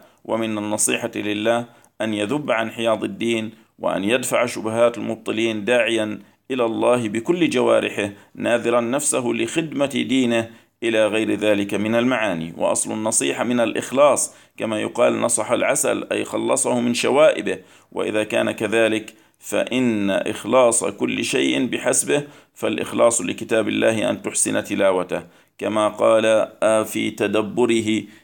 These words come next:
وتدبر ما فيه من المعاني العظيمة، وتعمل بما فيه ثم تعلمه للناس. ومن معاني النصيحة لرسول الله صلى الله عليه وسلم تصديقه فيما أخبر به من الوحي، والتسليم له في ذلك،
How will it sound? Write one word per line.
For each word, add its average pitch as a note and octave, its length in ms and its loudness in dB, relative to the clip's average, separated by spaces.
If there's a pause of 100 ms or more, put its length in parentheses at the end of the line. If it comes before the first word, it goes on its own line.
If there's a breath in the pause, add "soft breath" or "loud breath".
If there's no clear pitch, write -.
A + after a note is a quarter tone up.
(140 loud breath)
وتدبر A#2 680 0
ما A2+ 420 2
فيه D3 380 0
من A2+ 160 0
المعاني G#2 460 0
العظيمة، G#2 600 0 (300 loud breath)
وتعمل G#2+ 1120 4
بما A2 340 2
فيه A#2+ 580 -2
ثم A2 240 -4
تعلمه G#2 580 0
للناس. A#2 600 -2 (180 soft breath)
ومن B2 280 -2
معاني G#2+ 320 0
النصيحة A#2 580 0
لرسول G#2 500 0
الله A2 260 0
صلى G#2 280 -2
الله G2+ 120 0
عليه G2+ 100 2
وسلم B2 480 0 (280 loud breath)
تصديقه A2+ 760 0
فيما G#2 400 0
أخبر G#2+ 320 0
به A#2 220 0
من A2 140 -2
الوحي، A#2+ 500 0 (300 loud breath)
والتسليم A2 640 -2
له B2 340 2
في A2 200 -2
ذلك، B2+ 500 2